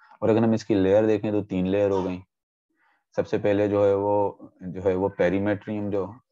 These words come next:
सबसे आउटर मोस्ट layer है ये, पेरीमेट्रियम जिसको कह रहे हैं,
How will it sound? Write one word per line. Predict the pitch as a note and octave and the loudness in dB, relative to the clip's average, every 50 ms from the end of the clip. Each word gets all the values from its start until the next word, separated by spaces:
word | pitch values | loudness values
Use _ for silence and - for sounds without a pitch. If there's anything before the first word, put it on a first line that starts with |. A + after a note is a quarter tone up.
| _ - | _ -12
सबसे | - F#2+ - - | -12 -10 -8 -6
आउटर | - - F#2+ G2 F#2+ - A2 | -2 0 2 2 2 0 0
मोस्ट | A2 G#2 G#2 G#2 G#2 - - | 0 0 -2 -2 -4 -6 -6
layer | G2 F#2+ F#2+ F#2 F2+ F#2 | -6 -6 -4 -4 -4 -4
है | F#2 F2 | -4 -4
ये, | F2 E2+ E2+ F2 F#2+ _ _ _ _ _ _ _ _ _ _ _ _ _ _ _ _ _ _ _ _ _ _ _ _ _ _ _ _ _ _ _ _ _ _ _ _ _ _ _ _ _ _ _ _ _ | -6 -6 -8 -10 -16 _ _ _ _ _ _ _ _ _ _ _ _ _ _ _ _ _ _ _ _ _ _ _ _ _ _ _ _ _ _ _ _ _ _ _ _ _ _ _ _ _ _ _ _ _
पेरीमेट्रियम | - - F2+ F#2 F#2 F#2+ F#2 F2+ - - G2+ G2 F#2+ | -12 -10 -8 -6 -6 -6 -6 -6 -6 -6 -4 -4 -2
जिसको | F#2+ F#2+ - - F#2+ F2 | -4 -4 -6 -6 -6 -6
कह | - - F2 | -4 -4 -4
रहे | E2+ E2+ F2+ | -4 -6 -8
हैं, | F#2 G2 | -12 -14